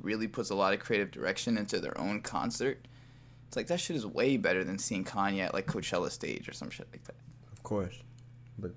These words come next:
Speaker 2: that's not what Japan for. But we had that argument already. Nah, I just think, like, maybe one out of every five, seven artists could pull s-, something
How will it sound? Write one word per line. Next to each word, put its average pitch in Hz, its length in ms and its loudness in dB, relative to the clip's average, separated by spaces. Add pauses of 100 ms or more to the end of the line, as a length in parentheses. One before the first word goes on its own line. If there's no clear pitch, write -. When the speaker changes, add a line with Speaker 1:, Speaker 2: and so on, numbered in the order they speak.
(160)
Speaker 2:
that's 101 180 0
not 95 220 2
what 92 120 -4
Japan 92 340 -2
for. - 260 -8
But 90 160 0 (180)
we 107 120 6
had 101 140 6
that 98 100 4
argument 90 320 2
already. 90 300 0 (840)
Nah, 104 360 10
I 131 60 8
just 139 200 0
think, 110 160 8
like, 95 160 8
maybe 104 340 8 (140)
one 98 320 6
out 92 140 6
of 90 60 2
every 92 260 4
five, 92 640 4
seven 95 760 0 (800)
artists 98 440 10
could 101 300 2 (1300)
pull 117 180 8
s-, 110 80 6
something 98 680 4